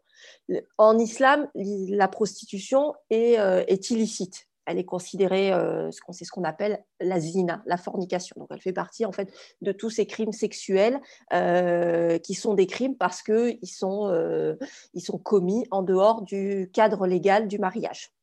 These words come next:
qui est finalement en islam l'unique cadre, euh, autorisé, licite,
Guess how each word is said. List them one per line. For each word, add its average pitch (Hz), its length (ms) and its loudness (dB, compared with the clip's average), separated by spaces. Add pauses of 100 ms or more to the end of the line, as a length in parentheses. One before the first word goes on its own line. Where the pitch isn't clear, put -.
qui 196 260 2
est 233 220 4
finalement 190 560 -2
en 180 140 -2
islam 208 400 0 (320)
l'unique 226 560 -2
cadre, 214 500 2
euh, 170 800 0
autorisé, 190 720 0
licite, 196 640 -10